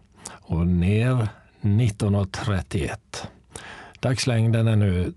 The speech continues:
tretton timmar, nitton minuter och två sekunder.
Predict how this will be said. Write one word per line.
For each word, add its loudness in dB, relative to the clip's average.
tretton -2
timmar, 2
nitton 0
minuter 0
och 0
två 0
sekunder. -4